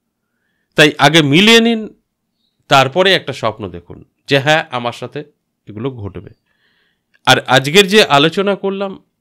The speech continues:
যে ছটা নামের জাতক জাতিকাদের নিয়ে, সেই ছটা নামের জাতক জাতিকাদের উদ্দেশ্যে একটা কথাই বলবো, আপনারা ভালোভাবে ভিডিওটা দেখে আপনাদের সাথে মিলিয়ে নিয়ে চলার চেষ্টা করুন। কারণ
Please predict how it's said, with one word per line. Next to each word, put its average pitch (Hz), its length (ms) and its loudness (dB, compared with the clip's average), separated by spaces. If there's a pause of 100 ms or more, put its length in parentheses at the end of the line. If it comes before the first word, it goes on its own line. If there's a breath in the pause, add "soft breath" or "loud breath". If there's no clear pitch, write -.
(420)
যে 135 140 0
ছটা 135 360 0
নামের 127 400 -2
জাতক 113 300 -4
জাতিকাদের 165 540 -6
নিয়ে, 160 180 -10
সেই 123 220 -10
ছটা 113 280 -12
নামের 110 260 -8
জাতক 110 320 -6
জাতিকাদের 165 480 -2
উদ্দেশ্যে 160 340 -6
একটা 143 360 -6
কথাই 156 240 -8
বলবো, 98 360 -14 (580 soft breath)
আপনারা 185 480 6
ভালোভাবে 151 560 2
ভিডিওটা 135 340 -4
দেখে 123 400 -8 (540)
আপনাদের 147 420 0
সাথে 131 280 -8
মিলিয়ে 110 320 -4
নিয়ে 131 180 -4
চলার 92 260 -10
চেষ্টা - 320 -20
করুন। 92 280 -20
কারণ 147 300 -2